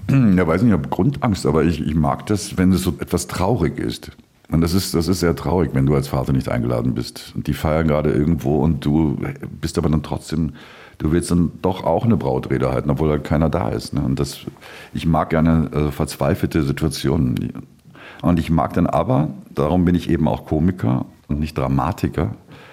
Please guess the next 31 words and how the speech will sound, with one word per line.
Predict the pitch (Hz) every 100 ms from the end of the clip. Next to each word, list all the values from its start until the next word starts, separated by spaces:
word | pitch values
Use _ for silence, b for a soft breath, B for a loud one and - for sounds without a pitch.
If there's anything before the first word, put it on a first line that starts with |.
| B B B
ich | 76
mag | 80 71 - -
dann | 92
immer | 85 90 87
auch | 60 -
so | 82
eine | 69
Art | 78 -
fröhliche | - 90 101 95 82
Resignation. | 78 78 71 - - - - 55 -
Das | - -
mag | 67 73
ich | 71
auch. | 80 67
Ich | -
finde, | 76 76
dass | 69
das | 80 76 -
so | 73
eine | 73 73 69 -
Grundstimmung | - 90 92 - 71 76
ist, | 69 -
die | 65
am | 69
sinnvollsten | 71 80 - 57 - -
ist. | - -
Eine | 117 -
fröhliche | - - 87 87 73
Resignation, | 76 71 - - 78 90 -
Dinge | 78 90 85 65
wahrnehmen. | 67 80 107 82 78 82 62